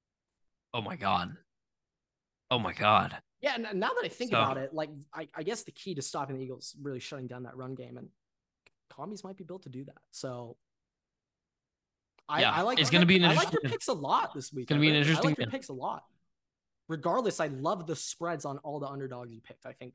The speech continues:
Speaker 2: all those spreads are great bets. Uh, and yeah, N-, Niners minus seven is such a fucking lock.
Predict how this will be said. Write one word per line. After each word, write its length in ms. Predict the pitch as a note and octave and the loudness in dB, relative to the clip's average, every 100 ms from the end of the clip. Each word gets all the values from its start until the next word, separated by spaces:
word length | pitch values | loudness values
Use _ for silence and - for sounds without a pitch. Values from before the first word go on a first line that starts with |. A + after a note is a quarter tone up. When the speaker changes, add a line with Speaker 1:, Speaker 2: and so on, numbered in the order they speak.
| - | -10
Speaker 2:
all 200 | C#3 C3 | -6 -6
those 240 | A#2+ A#2+ | -8 -10
spreads 320 | - - - C#3 | -12 -12 -20 -20
are 80 | - _ _ | -20 _ _
great 160 | - B2 - | -18 -18 -18
bets. 360 | - - - _ _ _ - | -18 -16 -20 _ _ _ -12
Uh, 260 | C#3 B2+ B2+ | -8 -8 -8
and 180 | D3 C3+ C3 _ _ _ _ | -8 -10 -10 _ _ _ _
yeah, 220 | B2 D2 | -12 -10
N-, 160 | E2 B2+ | -8 -6
Niners 480 | C#3+ B2 A2 A#2+ - | -4 -4 -4 -8 -10
minus 280 | G2+ - - | -14 -12 -12
seven 300 | - A2+ F2 | -12 -12 -14
is 120 | - | -14
such 200 | - - | -14 -16
a 40 | |
fucking 360 | - - - C#2+ | -20 -20 -18 -18
lock. 240 | - C#3+ | -18 -20